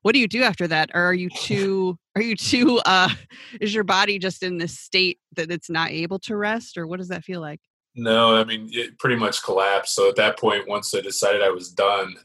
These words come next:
Speaker 2: uh, they had, like, a warming station there. And, you know, since this was in November, it was, it's pretty chilly at night.
Speaker 1: Yeah.
Speaker 2: Um, and that's part of the issue too, is, you know, you talked about clothing and whatnot, but,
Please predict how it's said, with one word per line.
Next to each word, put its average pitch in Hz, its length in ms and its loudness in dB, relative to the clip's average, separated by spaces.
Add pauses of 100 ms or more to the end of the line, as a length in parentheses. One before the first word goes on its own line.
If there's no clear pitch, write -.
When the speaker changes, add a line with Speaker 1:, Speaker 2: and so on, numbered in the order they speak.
(120)
Speaker 2:
uh, 90 180 -8
they 95 140 2
had, 98 160 -2
like, 95 160 -2
a - 40 -6
warming 95 380 -6
station 92 540 -10
there. 90 220 -8
And, 90 120 -10
you 101 160 -12
know, 95 120 -4
since 110 260 -6
this 113 180 -2
was 107 140 -8
in 98 120 -6
November, 95 540 -2
it 95 100 -8
was, - 240 -14
it's - 400 -12
pretty 156 180 -8
chilly 92 340 0
at 80 100 -8
night. 90 300 -4 (560)
Speaker 1:
Yeah. 90 280 -6
Speaker 2:
Um, 90 180 -4
and 92 80 -10
that's 98 360 -6
part 101 200 2
of 92 100 2
the 90 220 -4
issue 95 300 -4
too, 95 300 -8
is, - 320 -14
you 95 100 -16
know, 90 100 -10
you 90 140 -10
talked 90 260 -2
about 85 260 -6
clothing 92 440 -4
and 90 120 -18
whatnot, 90 460 -10
but, 90 180 -4